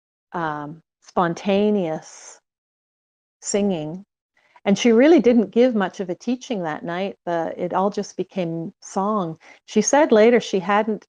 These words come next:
he hadn't come through her for, for, I think, three years. She didn't know if he ever would again, and he did that night.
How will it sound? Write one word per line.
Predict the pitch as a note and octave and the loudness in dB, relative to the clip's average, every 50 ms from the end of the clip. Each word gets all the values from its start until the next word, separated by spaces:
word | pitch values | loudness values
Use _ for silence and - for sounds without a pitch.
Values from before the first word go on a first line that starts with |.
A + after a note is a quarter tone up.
| _ | _
he | _ - - G#3 F#3+ | _ -10 -6 -6 -4
hadn't | F3 A3 A3 A3 A3+ - _ | -2 -2 -2 -2 -4 -10 _
come | - G3+ F3 | -8 -8 -8
through | E3+ _ _ - G3+ A3+ A3+ | -10 _ _ -4 -4 -2 -2
her | G#3 F3 E3 | -2 -6 -6
for, | - _ - E3 D#3+ C#3 - - _ _ _ | -8 _ -8 -6 -6 -6 -8 -12 _ _ _
for, | - D#3+ | -10 -10
I | E3+ | -8
think, | - - C4 B3+ - | -6 -6 -6 -6 -6
three | - - G3 G3 F#3+ F#3 | -8 -4 -2 -2 -2 0
years. | F3 E3+ F3+ F#3 F#3+ F3 D3 D#3 - - - - - _ _ _ - | 0 0 0 0 0 -2 -2 -6 -8 -12 -12 -14 -16 _ _ _ -8
She | - - | -4 0
didn't | F#3 G#3 G#3+ G3+ F#3+ | 2 4 4 4 2
know | - F#3 F#3 G3 G3 | 2 2 2 2 2
if | F#3+ - | 0 0
he | - F3+ E3+ | 0 0 0
ever | E3+ E3 E3 | 0 0 -2
would | E3 D#3+ F3 F#3 F#3 | -2 0 0 -2 -2
again, | F3+ E3+ - D3+ E3 D#3+ D#3+ E3+ | -2 -6 -10 -10 -10 -8 -8 -8
and | E3 E3+ | -8 -8
he | E3+ E3+ | -10 -8
did | - F3+ E3+ E3 | -6 -6 -6 -6
that | - D#3 D3 - - | -6 -8 -8 -8 -8
night. | F3 F3 F3 E3+ D#3+ - - | -10 -8 -8 -8 -10 -10 -14